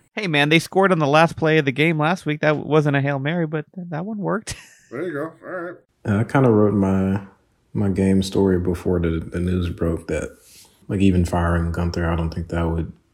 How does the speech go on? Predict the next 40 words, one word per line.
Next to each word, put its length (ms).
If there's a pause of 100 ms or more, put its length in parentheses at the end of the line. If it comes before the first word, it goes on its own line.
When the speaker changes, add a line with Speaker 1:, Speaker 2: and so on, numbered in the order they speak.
(120)
Speaker 3:
result 420
in 60
their 100
defense 400
being 280
wildly 320
better 280
the, 280
the 100
last 380
three 140
weeks, 360
just 180
because, 720
I 40
mean, 120
I 60
think 180
this 140
far 260
into 220
the 100
season, 420
you 60
kinda 240
are 220
who 80
you 200
are. 340 (360)
Obviously, 320
they 120
had 200
some 140
starters 440
out: 280
Malik 300
Collins, 500
Damon 320
Arnette, 420
Jeff, 280